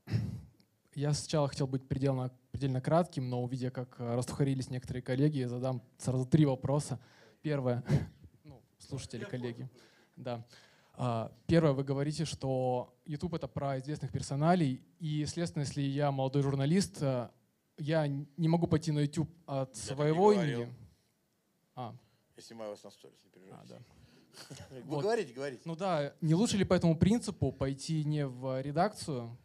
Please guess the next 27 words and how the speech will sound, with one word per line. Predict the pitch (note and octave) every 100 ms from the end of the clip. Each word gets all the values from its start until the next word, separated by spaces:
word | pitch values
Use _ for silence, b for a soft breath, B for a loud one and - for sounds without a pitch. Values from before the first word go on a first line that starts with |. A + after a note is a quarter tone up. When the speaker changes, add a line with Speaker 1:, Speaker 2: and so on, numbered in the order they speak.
| -
Speaker 1:
а, | C3 B2+
локальную, | B2+ C3+ C#3+ C3 B2 A2+ A2+ - _ -
местную, | C3 C3+ B2 A#2+
городскую, | B2+ - D3 C3+ D#3
а | F3
на | E3+
большой | D#3 D3+ - D#3 C#3+
канал, | C#3 E3+ F3+
где | D3+ D3
есть, | C#3+ D3
а, | C#3 C3+ C3
персонали, | - C3 C3+ D3+ F3+ D3
где | B2+ C3+ C3+ b b b b
всё | - D3 C#3 C#3
живее | C3 C#3 D#3 C#3
и |
круче, | C3+ D3 F#3 - D3+ A#2+ - _ -
и | C#3 C3+
устроиться | C3+ B2 D#3+ D#3+ C#3
именно | B2+
туда? | B2 B2 B2 A#2+ - _ b b b b -
Вот. | G#2
Speaker 2:
У | G#2+
вас, | A2 -
у | G2+
вас, | G#2+ A2 - - G#2+
нет, | G#2